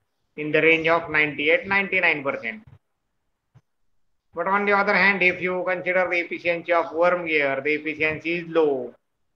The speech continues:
and varies considerably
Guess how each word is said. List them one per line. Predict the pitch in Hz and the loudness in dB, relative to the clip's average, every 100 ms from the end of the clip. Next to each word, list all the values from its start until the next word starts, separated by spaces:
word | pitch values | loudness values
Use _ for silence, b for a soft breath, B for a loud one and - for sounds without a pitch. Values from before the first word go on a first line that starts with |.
| _ _ _ _ _ _ _ _ _ - | _ _ _ _ _ _ _ _ _ -8
and | 143 139 | -6 0
varies | 151 165 180 165 156 | 4 6 4 -2 -4
considerably | 180 175 - 190 208 196 170 156 135 135 | -4 -4 -4 2 4 2 0 -4 -6 -12